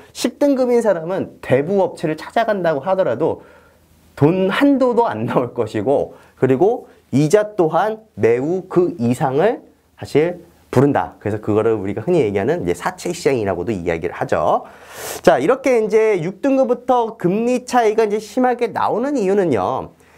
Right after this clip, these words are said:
육 등급부터 시중 은행 이외에는, 어, 돈을 빌릴 수가, 아, 돈을 빌리기가 매우 힘들기 때문에 사람들은 계속 돈을 쉽게 빌려주는 곳 쪽을 찾다 보니까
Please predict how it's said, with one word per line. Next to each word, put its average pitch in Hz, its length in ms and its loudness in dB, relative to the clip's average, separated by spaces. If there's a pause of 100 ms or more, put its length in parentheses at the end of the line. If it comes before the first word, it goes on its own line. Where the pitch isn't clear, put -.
(160)
육 165 240 2
등급부터 247 960 0
시중 254 640 -2
은행 180 400 2 (440)
이외에는, 214 880 2 (580)
어, 147 560 0 (480)
돈을 226 360 4
빌릴 190 360 0
수가, 196 560 2 (580)
아, 113 160 2
돈을 180 300 0
빌리기가 156 640 0
매우 165 420 2
힘들기 262 720 0
때문에 113 460 -2
사람들은 202 480 -2
계속 160 640 -2
돈을 139 260 0
쉽게 214 720 -2
빌려주는 147 560 2
곳 139 180 -4
쪽을 131 240 0
찾다 185 380 -2
보니까 127 580 0